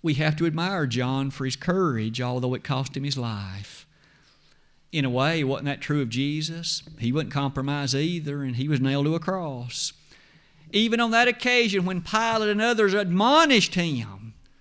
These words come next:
to, in fact, speak what they wanted him to hear, Jesus wouldn't do it. You and I must, with courageousness and bravery and boldness and with conviction and confidence, realize that the work of God, the law of God,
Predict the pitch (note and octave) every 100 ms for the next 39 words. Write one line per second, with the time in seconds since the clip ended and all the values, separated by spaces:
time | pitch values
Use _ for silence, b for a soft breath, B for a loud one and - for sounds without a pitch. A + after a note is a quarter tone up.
0 | b b b b b _ _ - D3 C#3+
1 | C3+ E3+ E3+ D3 - - D#3+ D#3 - -
2 | D3+ D3 C#3+ C#3 D#3+ D3 C#3+ C#3 E3+ F3+
3 | C#3 G#2+ B2+ D#3 C#3+ - D3+ A#2+ A#2+ C#3+
4 | G2+ G2 - - b b b b b b
5 | b b b b - - D3 D#3 D3+ F3+
6 | D3 C#3 D3 D3+ A#2+ - C3 C#3 F3 C#3
7 | B2 - B2+ A#2+ A#2+ A#2 C3+ D#3+ F#3 D#3+
8 | C#3+ C#3 B2+ B2+ D3+ F#3+ F#3 E3 D3+ D#3
9 | D#3 F#3 G3 G3 - F3 C#3+ F3+ F#3 -
10 | E3 D#3 D#3+ E3 G#3+ - C3+ C3 C#3 D#3
11 | C#3 C#3+ D#3 - E3+ C#3+ D3+ C3 C3+ B2
12 | B2 D3+ F#3+ A3+ F3+ D#3 F#3+ G3 C3 B2+
13 | B2+ D#3 G#3+ B3 E3+ F#3+ A3 B2+ A2+ G#2+